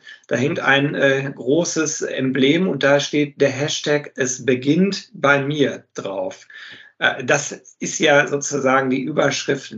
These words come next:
dessen, was ihr sozusagen innerhalb von Continental erzählt. Wie seid ihr da drauf gekommen und wie wird das vor allen Dingen auch angenommen?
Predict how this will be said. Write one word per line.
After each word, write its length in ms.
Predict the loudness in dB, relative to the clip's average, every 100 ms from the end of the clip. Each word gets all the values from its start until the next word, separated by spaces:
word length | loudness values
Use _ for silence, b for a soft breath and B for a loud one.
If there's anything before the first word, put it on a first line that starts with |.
| 0
dessen, 360 | 0 0 -2
was 220 | 0 -2 -2
ihr 380 | 2 2 0 _
sozusagen 400 | -8 -4 -2 -2
innerhalb 320 | -2 -2 -2 -2
von 180 | -8
Continental 880 | -8 -6 -6 -4 -6 -4 0 0 -2 B B B B -4
erzählt. 640 | -2 0 2 2 2 -4
Wie 100 | 0
seid 200 | 2 4
ihr 80 | 4
da 160 | 4 4
drauf 320 | 4 2 -2
gekommen 440 | -10 -2 0 0
und 220 | -2 -4
wie 160 | -4 0
wird 140 | 2
das 160 | 2 0
vor 160 | -2 0
allen 160 | 2
Dingen 140 | 0 0
auch 260 | -4 -6
angenommen? 580 | -4 -2 -2 -4 -12 -16